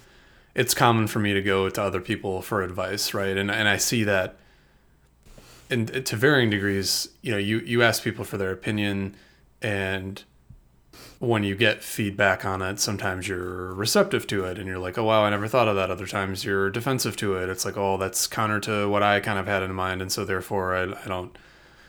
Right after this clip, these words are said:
you know, I, I'm, I feel challenged by your feedback." Or, um, you know,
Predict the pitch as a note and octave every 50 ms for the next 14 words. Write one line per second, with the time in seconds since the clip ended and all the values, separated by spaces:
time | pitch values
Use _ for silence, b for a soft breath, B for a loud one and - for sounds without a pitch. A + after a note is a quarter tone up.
0 | B B B - G#2 F#2+ F#2 F#2 F#2 F#2+ F2+ - - - G#2 F#2+ F#2 F2+ F2+ F2+
1 | - _ - - A#2 - - G#2+ F#2+ - - C#3+ B2+ A2+ G#2+ G2+ F#2+ F#2+ - G#2+
2 | F#2+ F#2 F#2 F#2 F#2 F#2 F2+ - A2 F#2+ F2+ G2 F#2+ F#2 F#2 F#2+ - - - -
3 | - - G2 G2 G2 G2 F#2+ F#2+ F#2+ F#2+ F#2+ - B B B B B B B B
4 | B B B - G#2 F#2+ F#2+ F#2 F#2 F#2 F#2+ G2+ - - G#2+ G2 F#2 F2+ F2+